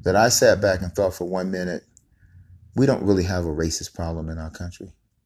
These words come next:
We just have spiritually dead people in our country that wanna separate and wanna create a whole lot of problems. But when you carry yourself with dignity,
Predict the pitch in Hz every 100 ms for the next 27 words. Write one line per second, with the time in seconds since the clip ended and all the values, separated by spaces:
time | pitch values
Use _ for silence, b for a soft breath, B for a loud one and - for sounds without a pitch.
0 | _ _ _ _ _ _ _ _ - 139
1 | 139 113 117 98 85 69 - - - 110
2 | 107 - 85 78 98 - - 92 - 87
3 | _ - 85 - - - - - _ _
4 | _ _ _ _ _ _ - 98 110 107
5 | 101 - 113 110 98 98 - - _ _
6 | _ _ _ _ - 104 110 104 95 117
7 | 107 92 98 101 98 90 - 95 85 85
8 | 82 - _ _ _ _ _ - 95 98
9 | 101 147 - 143 131 127 123 - 117 104
10 | 98 113 120 117 123